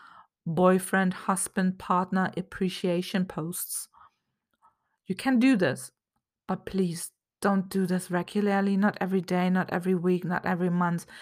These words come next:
and keep it tasteful, right? And definitely don't wash directly or indirectly dirty laundry in public.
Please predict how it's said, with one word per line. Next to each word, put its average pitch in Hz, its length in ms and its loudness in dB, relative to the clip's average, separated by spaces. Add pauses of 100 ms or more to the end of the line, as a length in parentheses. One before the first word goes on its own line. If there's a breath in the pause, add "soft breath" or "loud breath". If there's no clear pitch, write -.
(160 loud breath)
and 185 100 -4
keep 202 200 -2
it 180 140 -2 (220)
tasteful, - 1160 -4 (1080)
right? 170 440 -2 (3250)
And 214 400 2
definitely 202 680 2
don't 185 640 0 (400)
wash 180 360 0
directly 202 640 2
or 180 220 0
indirectly 185 880 0 (260 soft breath)
dirty 180 600 -2 (100)
laundry 165 640 -2 (120)
in 156 80 -6
public. - 600 -10